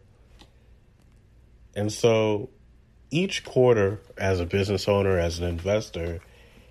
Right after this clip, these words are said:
what you've put in and the work that you've done could potentially bring in returns.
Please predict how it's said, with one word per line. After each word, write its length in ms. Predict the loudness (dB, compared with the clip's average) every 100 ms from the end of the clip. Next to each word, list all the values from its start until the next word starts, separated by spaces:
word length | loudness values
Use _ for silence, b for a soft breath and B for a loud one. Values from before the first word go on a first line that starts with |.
| b b -20 -20 _ 0
what 260 | 4 4
you've 640 | 4 2 2 0 -2 -6 -14 -20
put 240 | 0 2 4
in 320 | 4 4 2
and 160 | 2
the 60 | 0
work 260 | 2 0 0
that 120 | -4
you've 280 | -4 -6 -4
done 500 | -2 0 0 -4 -8 b b b b b _ _ _
could 360 | -10 0 0 0
potentially 580 | -4 -2 -2 0 -2 -2
bring 380 | 0 0 2 2
in 260 | 0 -2
returns. 840 | -4 -2 -2 -2 -4 -10 -18 -18